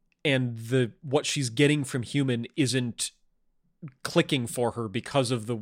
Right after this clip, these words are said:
the way that he speaks and, and the things that he doesn't know to say.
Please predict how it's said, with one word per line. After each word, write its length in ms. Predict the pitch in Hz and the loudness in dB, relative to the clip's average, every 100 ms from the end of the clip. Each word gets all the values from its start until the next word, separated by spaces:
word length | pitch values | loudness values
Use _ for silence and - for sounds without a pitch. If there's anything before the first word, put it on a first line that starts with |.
| 110 | -6
the 140 | 135 | -4
way 220 | 117 123 | 0 0
that 160 | 123 120 | 0 -4
he 120 | - | -6
speaks 500 | 107 - 131 110 - | -8 -2 -2 0 -4
and, 480 | - 117 113 107 110 - - | -2 -4 -4 -6 -8 -8 -4
and 400 | 110 107 104 - | -2 -2 -8 -10
the 120 | 120 | -10
things 320 | - 127 123 | -4 -2 -2
that 100 | 131 | -4
he 100 | 104 | -6
doesn't 360 | 127 120 117 117 | -2 -2 -2 -6
know 360 | 117 117 117 117 | -4 -2 0 -2
to 160 | - 107 | -6 -4
say. 560 | - 107 101 131 185 | 0 0 -2 -4 -6